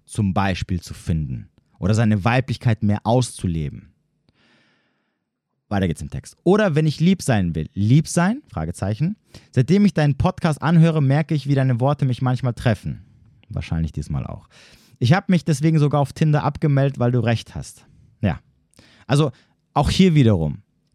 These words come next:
Tinder, Langzeitsingle, Red Flag. Ne? Also wenn ich eine Frau treffe und sie erzählt mir, sie ist schon seit fünf, sechs Jahren auf Tinder, weiß ich sofort,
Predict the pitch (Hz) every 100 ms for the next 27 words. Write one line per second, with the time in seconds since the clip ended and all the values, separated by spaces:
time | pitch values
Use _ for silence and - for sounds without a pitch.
0 | _ - 190 196 196 196 208 226 _ _
1 | _ - 98 127 160 180 - 156 - 160
2 | 160 160 156 - _ _ _ 78 80 90
3 | 82 - - 80 65 - - _ _ _
4 | _ - 107 107 127 123 180 170 - 160
5 | 165 - 180 175 139 131 120 156 147 147
6 | 131 127 - 135 120 117 - - - -
7 | _ - 196 175 156 143 - 147 156 135
8 | 117 - 185 170 135 202 - _ _ _
9 | - 87 123 127 127 107 107 - 120 120
10 | -